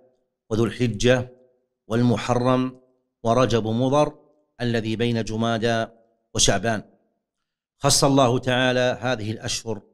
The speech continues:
الحرم بالنهي عن ظلم النفس، فقال: "فلا تظلموا فيهن أنفسكم".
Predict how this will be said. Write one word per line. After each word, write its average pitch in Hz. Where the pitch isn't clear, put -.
الحرم 135
بالنهي 117
عن 113
ظلم 117
النفس، 113
فقال: 117
"فلا 120
تظلموا 117
فيهن 117
أنفسكم". 120